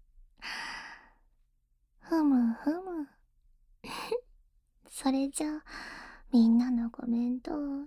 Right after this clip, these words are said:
読んでいくね。うーわ、父でっか？周りの子と比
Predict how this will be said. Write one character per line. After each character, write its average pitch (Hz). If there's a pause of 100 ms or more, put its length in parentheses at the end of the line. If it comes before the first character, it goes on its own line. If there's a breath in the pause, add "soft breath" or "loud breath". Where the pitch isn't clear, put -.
読 370
ん 370
で 339
い 277
く -
ね。 320 (2250)
う 269
ー 254 (460)
わ、 392 (480)
父 233
で 240
っ 240 (220)
か？ 339 (1600 loud breath)
周 254
り 269
の 277
子 -
と 269
比 277